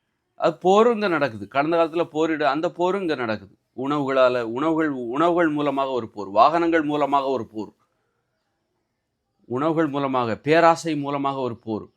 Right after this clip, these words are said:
வா-, இருப்பிடம், ஆடம்பரமான வாழ்க்கை, அதை வைத்து ஒரு போர், பெரிய பெரிய வீடுகளை கட்ட வேண்டும் என்ற ஆசை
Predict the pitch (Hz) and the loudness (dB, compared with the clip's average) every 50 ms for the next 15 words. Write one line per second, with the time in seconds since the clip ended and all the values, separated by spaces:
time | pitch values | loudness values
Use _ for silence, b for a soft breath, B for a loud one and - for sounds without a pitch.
0 | _ _ _ _ _ _ _ - 113 110 117 117 117 117 117 120 123 143 160 170 | _ _ _ _ _ _ _ -10 -4 2 6 6 6 6 6 2 0 -2 -2 -2
1 | - 175 160 156 127 113 104 90 110 135 151 156 156 156 156 151 147 151 151 147 | -2 0 0 0 0 0 -2 2 2 4 4 4 4 2 0 2 2 -2 -2 -2
2 | 127 113 120 139 151 147 - 156 135 117 95 - - _ - - 127 135 170 170 | 0 0 0 0 0 -2 -4 -6 -6 -6 -6 -8 -12 _ -8 -8 -4 -2 0 0
3 | 160 160 156 147 151 160 135 131 123 107 117 120 113 95 - 131 135 151 143 147 | 0 0 -2 -2 -4 -4 -4 -4 -6 -6 -6 -6 -6 -6 -6 -6 -6 -6 -6 -6
4 | 139 135 123 135 147 156 147 143 123 - 127 127 - 156 151 151 147 139 127 123 | -6 -6 -6 -4 -4 -4 -4 -6 -6 -6 -8 -6 -4 -4 -4 -4 -4 -4 -6 -6
5 | 123 120 117 110 117 139 139 - 139 | -2 2 4 4 4 2 0 -4 -12